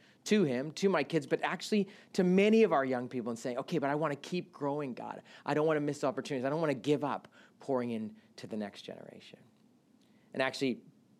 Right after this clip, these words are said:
my son Noah and a couple of his friends <clears throat> who, um, senior highs got baptized earlier in the spring. And all of them have kinda grown up at this church. And as they were giving their stories and getting baptized, I was looking out and seeing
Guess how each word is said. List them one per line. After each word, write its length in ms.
my 100
son 200
Noah 140
and 80
a 40
couple 260
of 60
his 160
friends 420
<clears throat> 220
who, 340
um, 440
senior 280
highs 180
got 200
baptized 420
earlier 240
in 80
the 80
spring. 340
And 120
all 260
of 60
them 120
have 100
kinda 200
grown 340
up 160
at 100
this 120
church. 400
And 120
as 200
they 140
were 140
giving 300
their 120
stories 540
and 100
getting 200
baptized, 400
I 100
was 140
looking 240
out 100
and 80
seeing 220